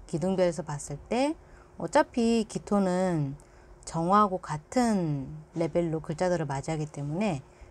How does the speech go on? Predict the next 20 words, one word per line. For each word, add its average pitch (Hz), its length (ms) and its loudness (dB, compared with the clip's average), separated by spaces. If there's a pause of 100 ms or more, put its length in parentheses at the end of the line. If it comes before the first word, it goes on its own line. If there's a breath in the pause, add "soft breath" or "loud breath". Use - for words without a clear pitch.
정화 226 320 6
입장에서 220 340 0
태지에 285 340 0
놓였다면 160 440 -2
기토 202 280 -2
입장에서도 170 480 -2
태지에 254 340 -2
놓여요. 131 360 -10 (1300)
신기하죠? 208 460 0
<laughs> - 1300 -6
예, 151 220 -2
포테법 269 400 0
공부하시면 170 520 2
재밌는데, 156 720 0 (280)
음, 147 260 -4 (120)
제가 160 140 -4
이제 156 140 -8 (200)
그 180 140 0
부분 196 220 2
보시라고 160 920 0